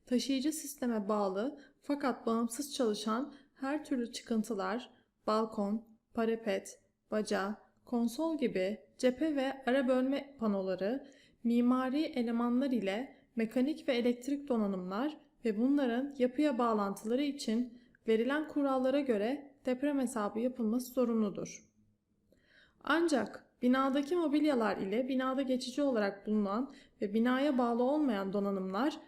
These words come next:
ve deprem tasarım sınıfı dört olan binalardaki yapısal olmayan elemanlar için deprem hesabı yapılması zorunlu değildir.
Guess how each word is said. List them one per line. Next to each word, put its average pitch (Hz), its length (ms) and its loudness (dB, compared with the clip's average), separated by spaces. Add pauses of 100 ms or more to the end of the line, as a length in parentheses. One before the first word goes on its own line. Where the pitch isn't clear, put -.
(220)
ve 208 120 -2
deprem 277 360 0
tasarım 277 420 0
sınıfı 240 580 -2 (340)
dört 294 300 2
olan 240 340 2
binalardaki 220 1040 0 (160)
yapısal 226 420 -2
olmayan 277 380 2
elemanlar 214 640 2
için 254 440 -2
deprem 277 320 2
hesabı 220 380 0
yapılması 226 520 0
zorunlu 233 400 2
değildir. 208 720 0